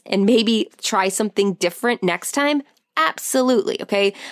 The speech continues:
Uh, we're not saying do the same thing over and over that's not working. That's not at all what we're saying. Okay. Obviously, wisdom says you examine your practices.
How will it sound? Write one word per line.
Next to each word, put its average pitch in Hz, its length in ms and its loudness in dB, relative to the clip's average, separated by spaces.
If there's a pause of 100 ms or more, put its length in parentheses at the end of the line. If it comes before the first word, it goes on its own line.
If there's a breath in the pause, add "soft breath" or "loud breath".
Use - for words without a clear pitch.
Uh, 185 220 2
we're 196 100 2
not 220 300 2
saying 208 380 2
do 226 140 0
the 247 100 2
same 269 280 2
thing 247 240 2
over 247 180 2
and 233 100 2
over 233 200 0
that's 214 220 0
not 226 180 0
working. 233 400 -2
That's - 220 -8
not 196 340 0
at 185 80 -2
all 180 180 2
what 170 80 -6
we're 175 80 -6
saying. - 280 -6
Okay. 180 160 -4
Obviously, 180 400 0
wisdom 202 440 0
says 175 380 0
you 165 120 -2
examine 180 500 0
your 175 100 2
practices. 170 760 0